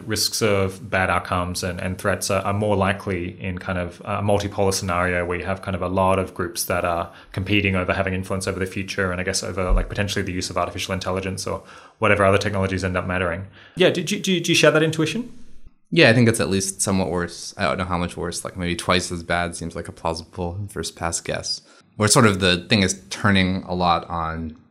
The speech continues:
Speaker 2: how sensitive, like, if people are threatening each other in the world, that seems bad. That's, like, one major source of threats. And so, like, if you have fewer, like, if you have less rabid competition amongst people, you expect to have less of that going down.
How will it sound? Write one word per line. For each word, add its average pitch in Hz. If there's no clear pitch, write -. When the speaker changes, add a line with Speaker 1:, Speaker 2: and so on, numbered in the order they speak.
Speaker 2:
how 95
sensitive, 92
like, 92
if -
people 117
are 101
threatening 92
each 87
other 90
in 87
the 82
world, 82
that 82
seems 85
bad. 82
That's, 82
like, 82
one 85
major 82
source 87
of 87
threats. -
And 92
so, 90
like, 90
if 92
you 98
have 90
fewer, 101
like, 92
if 90
you 92
have 85
less 95
rabid 92
competition 92
amongst 87
people, 87
you 80
expect 87
to -
have 82
less 85
of 87
that 85
going 87
down. 104